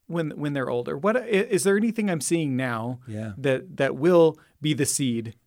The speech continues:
Speaker 1: that
Speaker 2: Yeah.
Speaker 1: you're saying that, that I'll see later down the road?"
Speaker 2: Yeah, and if there's a kitchen table conversation to have, it might be to talk with the people that you love and say, "Here is a quality that I see you building in yourself that I think is gonna yield good fruit,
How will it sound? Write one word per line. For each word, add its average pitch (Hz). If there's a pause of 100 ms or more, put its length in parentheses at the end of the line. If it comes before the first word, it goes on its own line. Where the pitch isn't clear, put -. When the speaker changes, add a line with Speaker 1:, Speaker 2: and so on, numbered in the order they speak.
Speaker 1:
that 127
Speaker 2:
Yeah. 127
Speaker 1:
you're 120
saying 135
that, 127
that 131
I'll 131
see 123
later 117
down 113
the 110
road?" 107 (240)
Speaker 2:
Yeah, 359
and 233
if 220
there's 196
a 185
kitchen 147
table 208
conversation 135
to 123
have, 131
it 139
might 147
be 127 (300)
to 165
talk 156
with 156
the 131
people 135
that 123
you 131
love 127
and 135
say, 135
"Here 226
is 180
a 165
quality 143
that 123
I 123
see 127 (100)
you 127
building 120
in 98
yourself 95
that 117
I 117
think 135
is 135
gonna 147
yield 143
good 180
fruit, -